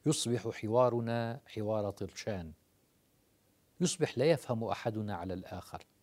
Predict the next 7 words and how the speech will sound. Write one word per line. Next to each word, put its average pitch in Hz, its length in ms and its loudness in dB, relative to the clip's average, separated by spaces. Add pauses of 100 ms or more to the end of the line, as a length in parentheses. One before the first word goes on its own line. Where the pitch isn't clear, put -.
(1600)
ونصبح 156 1300 0
نرى 127 580 2
بعضنا، 117 800 -2
كل 120 180 -4
واحد 107 300 -2
يرى 110 160 0
الآخر، 117 540 -4